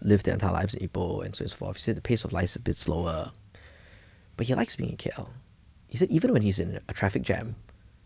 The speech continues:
he feels like, "Wow, there are, like, so many cars, there are, like, so many people doing things," and he feels like the energy of the city is something at his phase of life, that's something that he wants to be a part of, right? So it's a very familiar story, right?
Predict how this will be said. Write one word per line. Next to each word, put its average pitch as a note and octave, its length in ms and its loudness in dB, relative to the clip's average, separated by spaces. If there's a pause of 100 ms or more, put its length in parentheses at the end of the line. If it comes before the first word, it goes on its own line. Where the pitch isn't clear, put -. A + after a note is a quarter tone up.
(120)
he - 140 -4
feels - 200 0
like, - 80 -6
"Wow, A2+ 180 -2
there G2+ 100 -6
are, F#2+ 40 -6
like, G2 140 -8
so - 120 -2
many A2 120 2
cars, A2+ 640 2
there A#2 100 -10
are, A#2+ 40 -8
like, - 100 -10
so - 120 -2
many A#2+ 100 4
people G2+ 540 0
doing G2 220 2
things," G2+ 520 2
and - 60 -6
he G2 60 -4
feels - 200 0
like - 80 -4
the - 160 -6
energy G2 480 0 (640)
of - 320 0
the A2 80 0
city A#2+ 480 6 (380)
is A2 80 -2
something G#2+ 280 6
at G2 100 -2
his A#2 200 0
phase G#2+ 220 2
of - 120 -6
life, F#2 280 0
that's F#2+ 160 0
something F#2+ 280 2
that - 60 -4
he F#2+ 120 -6
wants F2 280 -4
to - 340 -6
be - 100 -2
a - 60 -6
part - 260 4
of, - 200 -14 (160)
right? D#3 180 2 (360)
So - 120 6
it's C3 40 10
a C3 80 10
very - 20 10
familiar F2 340 2
story, - 340 -6 (240)
right? E3+ 180 0